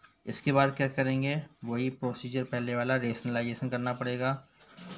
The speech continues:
तो three root three opposite sign से करते हैं rationalization, minus four, three root three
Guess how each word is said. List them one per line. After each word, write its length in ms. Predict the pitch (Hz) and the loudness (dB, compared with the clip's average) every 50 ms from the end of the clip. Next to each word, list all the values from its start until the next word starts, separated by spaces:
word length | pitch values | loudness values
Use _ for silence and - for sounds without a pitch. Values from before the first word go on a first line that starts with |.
| - - | -4 -4
तो 80 | 127 - | -4 -2
three 320 | - - 131 135 139 139 | 0 2 2 4 4 4
root 280 | 135 135 135 131 135 - - | 4 4 2 2 0 -2 -4
three 260 | 131 127 135 147 160 160 160 - _ _ _ - - - | -2 0 2 2 2 0 -2 -6 _ _ _ -14 -8 -6
opposite 400 | 117 - - 127 123 127 131 127 | -6 0 0 0 2 2 2 0
sign 280 | - - 120 123 127 127 | 2 0 0 2 0 -2
से 160 | - - 127 | -2 -2 0
करते 240 | 127 123 120 - 131 | 0 -2 0 -2 -2
हैं 100 | 127 127 | 0 0
rationalization, 720 | 123 120 - - 120 120 120 120 117 - - 123 131 139 135 - - - - - - - - - - - - _ - - _ - | 0 0 -2 -4 -4 -4 -4 -4 -6 -6 -4 -4 -4 -4 -4 -8 -10 -14 -16 -16 -18 -16 -16 -18 -18 -18 -20 _ -20 -18 _ -2
minus 360 | 117 117 117 117 120 120 123 - - - | 0 2 2 2 2 0 -2 -4 -6 -4
four, 340 | 127 127 131 139 139 - - _ _ _ _ _ _ _ _ _ _ - | 0 0 2 0 0 -4 -10 _ _ _ _ _ _ _ _ _ _ -10
three 320 | - 123 123 123 127 123 | -6 -4 -2 -2 0 0
root 320 | 123 123 123 123 - - | -2 -2 -4 -6 -10 -14
three 260 | - 123 123 123 127 | -10 -6 -4 -2 -2